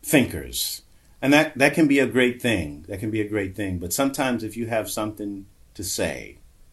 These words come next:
sometimes being quiet with yourself and being alone can be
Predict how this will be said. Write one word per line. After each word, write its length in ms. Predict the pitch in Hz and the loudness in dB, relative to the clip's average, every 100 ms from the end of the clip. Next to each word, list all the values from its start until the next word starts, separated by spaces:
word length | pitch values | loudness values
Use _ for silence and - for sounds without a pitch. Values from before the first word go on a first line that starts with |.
| - | -20
sometimes 880 | - 135 135 147 127 120 117 - - - | -4 -2 0 2 2 2 -2 -4 -8 -6
being 260 | 104 113 101 | 0 2 0
quiet 500 | - 120 120 117 117 | 2 2 4 2 -2
with 160 | 104 | -2
yourself 800 | 98 98 - 120 85 76 - - - - - | 0 0 0 0 0 -4 -14 -18 -20 -20 -10
and 140 | 92 | -4
being 340 | 92 98 98 95 | -2 0 -2 -4
alone 580 | 92 92 90 82 76 73 - - - | -4 -2 -2 -6 -12 -18 -20 -20 -14
can 320 | - 101 95 | -6 0 2
be 580 | 92 95 92 92 92 | 2 2 2 0 -4